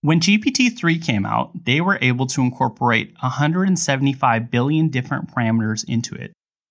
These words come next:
It turns out that incorporating more training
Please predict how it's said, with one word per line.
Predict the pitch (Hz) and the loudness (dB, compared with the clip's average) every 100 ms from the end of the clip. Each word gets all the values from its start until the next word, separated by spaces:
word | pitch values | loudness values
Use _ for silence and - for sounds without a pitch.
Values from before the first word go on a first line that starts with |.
| _ | _
It | 143 143 | -4 0
turns | 196 220 165 | 2 4 2
out | 151 | 0
that | 139 131 | 0 0
incorporating | 131 156 185 170 143 135 127 131 | 0 0 0 0 0 2 2 0
more | 143 139 160 202 233 | 0 0 2 2 0
training | - 180 170 117 98 | 0 0 2 2 -2